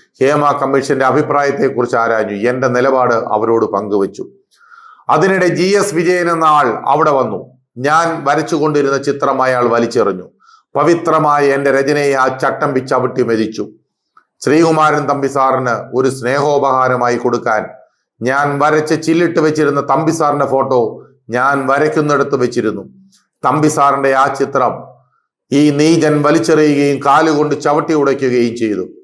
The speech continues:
ഒരു തെമ്മാടി തമ്പി സാറിന്റെ മുഖത്ത് ചവിട്ടിയതുപോലെയാണ് ഞങ്ങൾക്കപ്പോൾ തോന്നിയത് എന്നാണ് കണ്ടു നിന്നവർ പ്രതികരിച്ചത്. എന്നെ തല്ലുമെന്നും കൊല്ലുമെന്നും വരച്ച ഈ കൈയില്ലാതെ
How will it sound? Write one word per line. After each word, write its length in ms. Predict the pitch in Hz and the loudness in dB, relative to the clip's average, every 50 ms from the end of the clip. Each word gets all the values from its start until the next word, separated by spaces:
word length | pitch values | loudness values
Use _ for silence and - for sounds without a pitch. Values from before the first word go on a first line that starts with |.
| _ _ _ _ _ _ - | _ _ _ _ _ _ 0
ഒരു 180 | 131 143 147 - - | 2 2 2 2 0
തെമ്മാടി 500 | 147 143 151 156 156 151 147 135 131 107 87 80 - - - _ _ _ - | 0 0 0 2 2 2 2 2 0 -2 -2 -6 -12 -18 -20 _ _ _ -2
തമ്പി 280 | 139 135 160 165 160 156 160 | -2 0 0 0 -2 -2 0
സാറിന്റെ 300 | 156 147 147 143 147 139 139 | 2 2 2 2 0 -2 -2
മുഖത്ത് 300 | 139 135 156 151 156 143 147 - | 0 0 0 -2 -2 -4 -4 -2
ചവിട്ടിയതുപോലെയാണ് 1120 | 151 139 139 160 156 156 151 147 143 143 139 123 135 135 131 131 131 127 123 120 120 117 120 - - - _ _ - | -2 -2 0 -2 -2 0 0 0 2 2 2 2 4 4 4 4 2 2 0 0 -2 -4 -6 -8 -14 -20 _ _ -8
ഞങ്ങൾക്കപ്പോൾ 720 | 120 127 123 127 135 131 127 - - 117 117 - 117 117 117 113 113 | -4 -2 -2 0 0 0 -2 0 0 -2 -2 0 2 2 2 2 2
തോന്നിയത് 480 | 113 110 107 107 104 101 95 87 90 92 - - - _ _ _ _ _ _ _ | 2 2 2 2 0 0 -2 -2 -4 -6 -10 -14 -20 _ _ _ _ _ _ _
എന്നാണ് 440 | 117 120 120 123 123 120 120 117 110 107 113 - - | 0 0 0 2 0 0 2 0 0 -2 -4 -8 -6
കണ്ടു 300 | - 120 127 135 139 139 | -4 -4 -2 0 0 0
നിന്നവർ 400 | 123 120 120 113 117 113 110 107 | 0 0 -2 -2 -2 0 0 -2
പ്രതികരിച്ചത്. 720 | 110 - 107 101 110 107 107 104 101 - - 98 - - - - - _ _ _ _ _ _ _ _ _ - | -2 -2 -2 -2 0 0 0 0 -2 -2 -4 -6 -6 -6 -8 -14 -20 _ _ _ _ _ _ _ _ _ -2
എന്നെ 300 | 127 135 143 151 156 151 156 156 | 0 0 2 2 0 0 0 0
തല്ലുമെന്നും 500 | 147 147 165 170 170 170 165 165 170 170 170 | 0 2 2 2 2 2 0 0 0 -2 0
കൊല്ലുമെന്നും 560 | 156 165 165 175 185 180 180 175 170 175 170 170 - - _ _ _ _ _ _ - | 0 0 0 0 0 0 0 0 0 -2 -2 -4 -8 -16 _ _ _ _ _ _ -6
വരച്ച 380 | 113 139 165 175 185 - - 185 175 170 | -2 0 2 2 2 0 2 2 2 4
ഈ 100 | 175 170 170 170 170 - | 4 2 2 0 0 -2
കൈയില്ലാതെ 680 | - 156 165 180 180 175 170 170 170 165 165 156 156 | -2 0 2 2 2 2 2 2 2 2 2 2 0